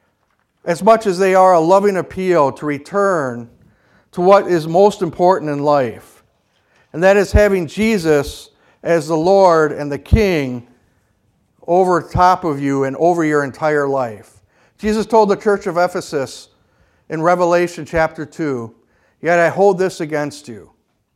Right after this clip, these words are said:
You have forsaken the love you had for me at first. Consider how you have fallen. Repent and do the things that you did at first. If you do not repent,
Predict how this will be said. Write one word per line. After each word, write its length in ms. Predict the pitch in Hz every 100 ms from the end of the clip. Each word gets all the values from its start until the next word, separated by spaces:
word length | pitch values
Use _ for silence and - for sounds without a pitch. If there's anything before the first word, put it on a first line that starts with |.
| _ _ _ _ _ _
You 180 | - 196
have 140 | 208 202
forsaken 680 | 196 - - 202 196 175
the 100 | 147
love 560 | 143 147 160 135 113 113
you 160 | 139 135
had 260 | 151 143
for 120 | 147
me 140 | 143 135
at 140 | 120
first. 640 | - 127 113 - - _ _ _ _ _ _ _ _ _ _ _
Consider 680 | - 196 - 202 254 240 185
how 280 | 151 208 208
you 220 | 190 175
have 220 | 170 147
fallen. 520 | - 151 143 127 101 - _ _ _ _ _ _ _ _ _
Repent 600 | 175 185 185 - 254 262
and 140 | 196 190
do 160 | 214
the 140 | 233 214
things 260 | 220 202
that 120 | 180 190
you 120 | 175
did 220 | 185 190
at 120 | 180
first. 640 | 127 175 175 131 110 - _ _ _
If 180 | - 175
you 80 | 202
do 160 | 175 196
not 300 | 214 254 202
repent, 580 | 190 - 180 165 165